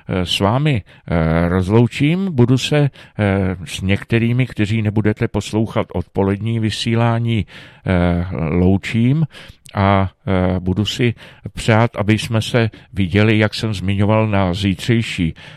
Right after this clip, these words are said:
eh, demonstraci na, eh, Václavském náměstí. Zdůrazňuji, že je od sedmnácti hodin, ale kulturní program už je od šestnácté hodiny.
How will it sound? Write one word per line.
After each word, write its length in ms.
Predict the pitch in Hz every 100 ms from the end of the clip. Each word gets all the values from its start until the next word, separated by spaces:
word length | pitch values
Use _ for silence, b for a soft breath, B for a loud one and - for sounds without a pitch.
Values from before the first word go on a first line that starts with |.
| B
eh, 220 | 85 82
demonstraci 1000 | 80 98 117 127 - 139 135 - 160 160 - _ _ _ _ _ _ _ _ _ _ - -
na, 320 | 98 95 95 B B B B B
eh, 440 | 98 92 95 92 90
Václavském 840 | 92 92 - 110 - - 87 87
náměstí. 760 | 90 110 131 139 - - 135 127
Zdůrazňuji, 680 | 92 104 107 107 113 110 98
že 120 | 101
je 160 | 101 -
od 240 | 95 -
sedmnácti 720 | - 92 95 98 92 - -
hodin, 440 | 85 92 104 135 143 B B B
ale 240 | 90 90 90
kulturní 560 | 98 98 113 107 110
program 560 | - 92 98 101 101 104 B B
už 280 | - 87 -
je 220 | 82 87 -
od 200 | 85 85 - - -
šestnácté 920 | - 85 - 85 87 - 95 90 85 B B B
hodiny. 640 | - 90 85 107 104